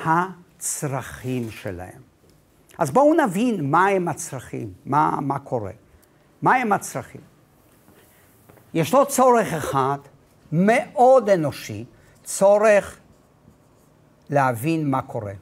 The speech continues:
מה שאנחנו קוראים מה קורה ומה יקרה, predictability, אנשים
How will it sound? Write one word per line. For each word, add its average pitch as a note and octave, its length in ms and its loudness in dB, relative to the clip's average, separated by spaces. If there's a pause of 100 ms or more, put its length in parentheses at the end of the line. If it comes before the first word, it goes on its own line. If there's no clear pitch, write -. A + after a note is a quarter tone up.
(2500)
מה C#3 100 0
שאנחנו E3 440 0
קוראים F3 360 2
מה E3 140 2
קורה D#3 540 4 (140)
ומה C#3+ 300 2
יקרה, F#3 580 2 (440)
predictability, E3 1400 0
אנשים G3 800 0